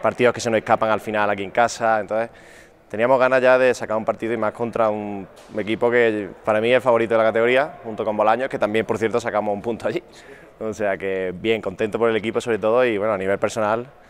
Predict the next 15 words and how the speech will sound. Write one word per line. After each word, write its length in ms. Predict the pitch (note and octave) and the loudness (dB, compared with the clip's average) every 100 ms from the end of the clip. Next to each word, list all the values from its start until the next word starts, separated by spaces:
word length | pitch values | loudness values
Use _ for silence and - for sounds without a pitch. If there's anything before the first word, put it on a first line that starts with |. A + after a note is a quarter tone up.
| - - _ | -20 -20 _
la 100 | G#2+ | -4
verdad 160 | G#2 G#2+ | 2 2
es 60 | - | 2
que 280 | A#2+ A#2 A2+ | 2 4 4
con 100 | A2+ | 2
la 60 | |
euforia 380 | G#2+ - A#2+ B2+ | 2 2 2 2
ni 140 | B2 | 2
me 80 | A2+ | 2
daba 220 | A2+ A#2 | 6 6
cuenta, 260 | A2+ G#2 G2+ | 6 2 0
yo 480 | A2 A#2+ B2 B2 A#2+ | 2 4 4 4 2
tiraba 240 | B2 B2 B2 | 4 6 6
para 140 | B2 | 6
adelante 520 | C3 B2 C3+ C3 A#2+ | 2 0 0 0 -4